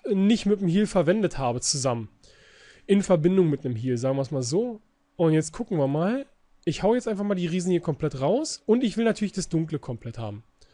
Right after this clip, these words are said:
Das ist klar, das habe ich jetzt auch gleich. So, dann genau, dann nehmen wir jetzt ein paar Mauerbrecher. Mal gucken, wie das läuft hier.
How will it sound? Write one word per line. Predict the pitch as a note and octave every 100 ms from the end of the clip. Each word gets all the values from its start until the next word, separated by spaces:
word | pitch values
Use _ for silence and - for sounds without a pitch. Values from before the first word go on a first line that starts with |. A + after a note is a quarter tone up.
| _ -
Das | D3+ C#3+
ist | C3+
klar, | - E3+ G3 F3
das | C#3+
habe | F3 A3+
ich | C4+
jetzt | C#4 -
auch | C4
gleich. | B3+ A#3+ C4 B3+ - - _ _ - _ -
So, | D3 D#3+ C#3+ B2+
dann | B2 E3 A3+ D4+ E4+ D#4+ _ _ _ _ _ _ _ _ _ _ _ _ _ _ _ _ _
genau, | E3+ F3+ C#3+ B2
dann | D#3 F#3+
nehmen | G3+
wir | F#3+
jetzt | F3+ -
ein | D3+
paar | - F#3+ A3
Mauerbrecher. | G#3+ A3 A3 F#3+ G3 A3+
Mal | C#4
gucken, | - - C#4
wie |
das | C4 -
läuft | D#3 D3
hier. | A2+ G2